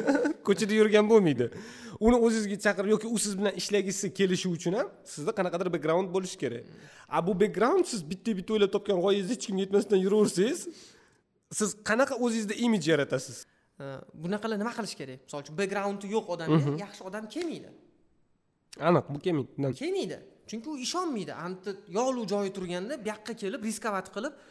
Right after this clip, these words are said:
Speaker 2: u yoqdan ham, bu yoqdan ham quruq
Speaker 1: Mhm.
Speaker 2: qolmaydi deydi. Va o'shaning uchun o'sha joyda ishlab yuraveradi. Ee,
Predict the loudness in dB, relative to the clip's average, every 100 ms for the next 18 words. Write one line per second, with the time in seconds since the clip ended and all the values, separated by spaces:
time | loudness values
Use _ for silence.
0 | -20 -10 -6 -4 -4 -4 -4 -4 -4 -6
1 | -8 -14 _ _ -6 -4 -2 -2 -4 -8
2 | -12 -16 -20 _ _ -16 -14 -10 -12 -12
3 | -10 -8 -6 -8 -8 -6 -4 -4 -6 -10
4 | -20 _ _ _ _ _ _ _ _ -12